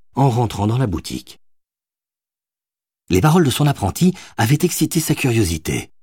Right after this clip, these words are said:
mais elle essaya de reprendre son travail comme si de rien n'était.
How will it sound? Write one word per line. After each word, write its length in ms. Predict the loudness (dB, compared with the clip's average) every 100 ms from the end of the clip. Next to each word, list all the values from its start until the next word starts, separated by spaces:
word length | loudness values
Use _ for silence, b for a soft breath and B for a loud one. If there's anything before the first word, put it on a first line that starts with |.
| _ _ _ _ _ 0
mais 260 | 2 2 -2 b -4
elle 160 | 0 0
essaya 360 | 0 0 0
de 80 | 0
reprendre 400 | -2 -2 -4 -4
son 160 | -6 -6
travail 340 | -2 -2 -2
comme 220 | -2 -2
si 180 | -2 -2
de 80 | -2
rien 200 | 0 -2
n'était. 360 | -4 -8 -12